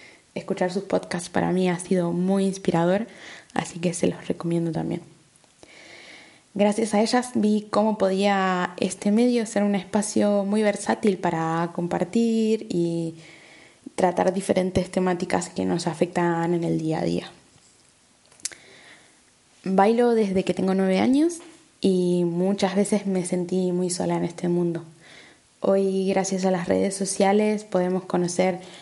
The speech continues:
a personas geniales de diferentes partes del mundo, conocer estilos nuevos, aprender un montón. Está genial. Pero aún así, mm, sentía que faltaba algo, como un espacio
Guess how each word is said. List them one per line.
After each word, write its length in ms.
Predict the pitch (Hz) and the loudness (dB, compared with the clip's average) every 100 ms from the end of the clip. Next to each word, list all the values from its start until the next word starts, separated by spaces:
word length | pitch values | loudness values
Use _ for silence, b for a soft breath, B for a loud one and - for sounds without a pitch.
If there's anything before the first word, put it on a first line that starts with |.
| B | B
a 160 | - 185 | 0 2
personas 460 | 190 180 202 190 - | 2 0 0 0 -2
geniales 680 | 185 196 233 226 226 226 | 0 2 4 4 2 2
de 60 | 226 | 2
diferentes 400 | 208 208 202 202 | 2 2 2 0
partes 340 | - 196 196 | 0 0 2
del 140 | 190 185 | 0 2
mundo, 500 | 202 214 208 208 202 B B B B - | 2 2 2 0 -4 B B B B -10
conocer 320 | - 190 185 185 | -2 -2 0 -2
estilos 380 | 175 190 165 | -2 -2 0
nuevos, 480 | 185 208 220 226 214 | 2 2 2 0 0
aprender 400 | 196 196 196 220 | 0 2 2 2
un 80 | 233 | 2
montón. 480 | 233 220 233 190 175 | 2 4 2 2 -2
Está 240 | 190 - | -2 0
genial. 580 | 202 - 240 233 214 175 175 B B B B B _ _ _ _ | 0 2 2 2 0 -2 -6 B B B B B _ _ _ _
Pero 240 | 196 196 202 | 4 6 4
aún 180 | 226 | 4
así, 520 | 240 233 254 254 262 - | 2 2 2 2 -2 -2
mm, 280 | 214 214 202 185 - - - | 2 4 2 0 -10 -18 -2
sentía 460 | - 196 196 240 254 | 2 2 4 4 4
que 180 | 247 220 | 2 2
faltaba 500 | 196 190 208 202 170 | 2 2 2 2 2
algo, 300 | 180 175 175 - | 0 -2 -6 -10
como 300 | - 185 190 | -4 0 0
un 160 | 202 240 | 0 0
espacio 560 | - 262 247 277 262 | -2 -2 0 2 2